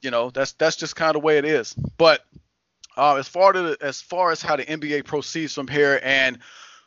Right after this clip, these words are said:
whenever we get to a point to where they can resume play, if I had to guess, I would say the season will most like-, the regular season will most likely be shortened.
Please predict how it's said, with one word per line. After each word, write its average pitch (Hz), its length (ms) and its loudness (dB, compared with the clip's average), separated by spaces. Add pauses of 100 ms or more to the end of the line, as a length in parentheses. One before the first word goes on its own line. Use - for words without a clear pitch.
(180)
whenever 165 360 2
we 165 160 -6
get 165 220 -6
to 156 140 -4
a 143 40 -2
point 151 340 -6
to 135 100 -12
where 139 200 -2
they 139 180 -2
can 156 300 -6
resume 135 460 -6
play, 160 400 2 (680)
if 135 140 -6
I 170 100 4
had 175 180 -2
to 156 80 -10
guess, 156 340 -4
I 147 140 0
would 170 180 -6
say 143 460 -4 (420)
the 143 100 -8
season 165 420 -8
will 143 100 -6
most 139 320 -4
like-, 147 240 2
the 139 100 -10
regular 160 340 -2
season 135 440 -10
will 120 140 -10
most 151 320 -2
likely 147 240 0
be 135 140 -14
shortened. 180 580 -8